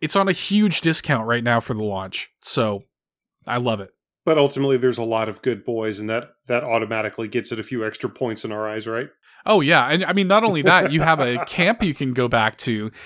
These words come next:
Speaker 1: And when you go to camp, all of the good boys that you've collected thus far are there, and you can go up and pet them all. It's so good. It's,
Speaker 2: You can pet, you
Speaker 1: it's
Speaker 2: can
Speaker 1: very
Speaker 2: pet the
Speaker 1: good.
Speaker 2: dog, ten out of ten.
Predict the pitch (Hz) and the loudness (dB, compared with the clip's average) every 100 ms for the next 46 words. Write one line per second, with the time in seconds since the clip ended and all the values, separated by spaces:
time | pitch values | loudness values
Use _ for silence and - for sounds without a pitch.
0 | - 139 160 156 135 165 196 175 - 180 | -8 0 0 0 2 4 4 2 0 0
1 | 175 - - 135 151 180 170 156 156 151 | 0 -2 0 2 4 2 0 0 0 2
2 | 135 143 160 143 127 - 139 120 123 147 | 4 4 4 2 -2 0 0 0 -2 -6
3 | 131 123 - 127 123 160 143 135 117 135 | -2 0 2 2 4 4 2 0 2 2
4 | 131 110 131 127 131 123 131 135 127 113 | 2 0 -4 -6 -6 0 2 2 0 -2
5 | 147 135 113 107 101 107 - - _ - | -2 -2 -4 -4 -4 -6 -14 -20 _ -8
6 | 135 - 160 123 120 92 123 _ _ _ | 0 2 2 2 0 -4 -12 _ _ _
7 | _ _ _ 131 - 131 135 127 170 135 | _ _ _ -6 -2 -2 -4 -2 -4 -2
8 | 135 139 156 151 135 127 107 101 - 131 | 0 4 4 2 4 4 4 -2 -4 0
9 | 123 110 - 104 98 | 0 -2 -8 -10 -12